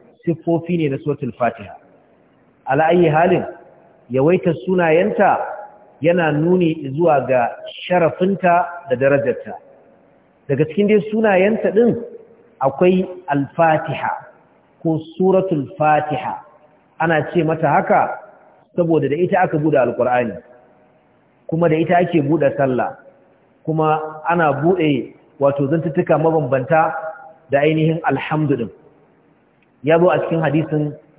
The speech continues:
da ainihin al-Imam al-Bukhari ya ruwaito daga Ubada ibn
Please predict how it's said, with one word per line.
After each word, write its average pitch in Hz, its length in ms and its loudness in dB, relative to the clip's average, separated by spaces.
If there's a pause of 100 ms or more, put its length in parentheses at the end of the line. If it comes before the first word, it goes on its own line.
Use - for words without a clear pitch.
(360)
da 127 100 2
ainihin 165 380 2
al-Imam 151 480 0
al-Bukhari 156 640 2
ya 170 60 4
ruwaito 170 680 2 (500)
daga 135 300 0
Ubada 160 600 2
ibn 156 260 -2